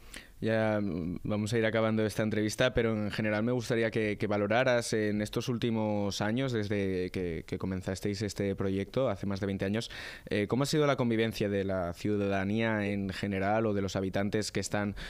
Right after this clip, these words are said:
eh, donde están esas especies protegidas con la fauna autóctona? Porque a veces,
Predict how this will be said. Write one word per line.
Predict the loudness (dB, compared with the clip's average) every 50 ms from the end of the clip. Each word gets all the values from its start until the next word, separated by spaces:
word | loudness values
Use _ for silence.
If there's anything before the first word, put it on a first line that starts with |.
| -12 -14 -14 -8
eh, | -4 -2 -2 0 0 0
donde | 0 0 0 0 0 0 -2
están | -2 -2 -2 -2 -2
esas | 0 -2 -2 -2 -2
especies | -4 -2 -2 -2 -2 0 0 2 2 0 0 -2
protegidas | -2 -2 -2 -2 -2 -2 0 0 0 0 0 -2
con | -2 0 0
la | 0 0 0
fauna | 0 2 2 2 2 2 2 0
autóctona? | 0 0 -2 -2 0 0 0 0 0 0 -2 -2 0 0 0
Porque | 0 0 0 0 0
a | 0
veces, | 0 0 -2 -2 -2 -4